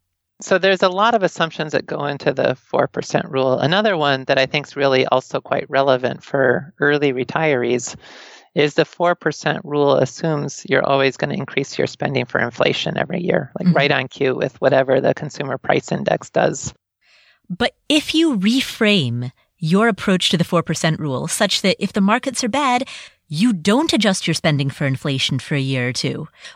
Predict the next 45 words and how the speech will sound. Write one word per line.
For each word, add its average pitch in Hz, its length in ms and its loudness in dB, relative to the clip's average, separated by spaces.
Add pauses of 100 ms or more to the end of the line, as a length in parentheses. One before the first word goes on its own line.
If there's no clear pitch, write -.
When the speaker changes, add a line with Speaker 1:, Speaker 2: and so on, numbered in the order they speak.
(100)
Speaker 2:
or 277 320 0 (140)
you 185 180 2
pick 220 240 -2
up 240 180 0
extra 202 300 -2
part-time 185 560 0
work, - 380 -6 (240)
or 320 400 2
you 277 180 2
just - 240 -2
decide 302 340 0
to 277 80 -2
live 269 200 2
on 269 180 2
less, 302 300 0
you 196 80 -2
eat 247 100 0
at 262 80 2
restaurants 208 560 2
less 147 220 0
often, 139 440 -2 (440)
or 320 280 2
you 277 380 -2
Airbnb 285 480 0 (100)
a 226 60 2
room 247 240 2
in 247 80 2
your 233 140 -2
home 226 260 2
temporarily, 381 720 0
just 247 220 -2
for 339 80 -4
six - 340 -4
months 311 300 0
or 208 40 -4
just 247 220 -4
for 302 120 -2
a 277 80 0
year 262 420 0 (320)
when 240 220 2
the 240 60 2
markets 240 380 2
are 208 60 -2
particularly 220 520 0
bad, 196 360 2